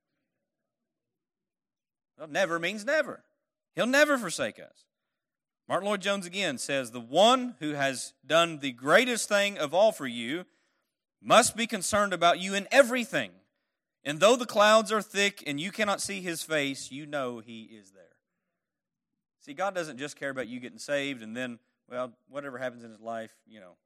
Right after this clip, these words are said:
I'll pay attention here and there. No. God is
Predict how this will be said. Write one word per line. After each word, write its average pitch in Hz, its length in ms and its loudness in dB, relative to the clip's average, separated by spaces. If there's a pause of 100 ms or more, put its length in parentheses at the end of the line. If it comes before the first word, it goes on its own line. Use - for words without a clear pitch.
(1000)
I'll - 80 -20
pay 131 140 -10
attention 117 280 -20
here 107 180 -16
and 90 120 -20
there. 87 180 -20 (160)
No. 92 160 -18 (560)
God 135 140 -10
is - 120 -16